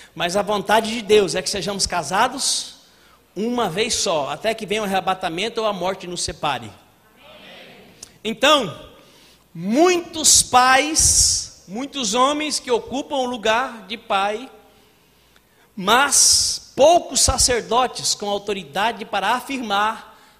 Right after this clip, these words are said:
a identidade dos filhos e das filhas. Segunda pergunta:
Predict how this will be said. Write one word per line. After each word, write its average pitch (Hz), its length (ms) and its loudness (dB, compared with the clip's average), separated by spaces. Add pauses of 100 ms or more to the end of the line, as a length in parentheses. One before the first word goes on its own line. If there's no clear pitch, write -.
a 185 140 -6
identidade 170 640 -4
dos 175 220 -4
filhos 247 640 -4 (840)
e 151 100 -8
das 147 280 -2
filhas. - 960 -10 (720)
Segunda 247 340 -4
pergunta: 240 640 -2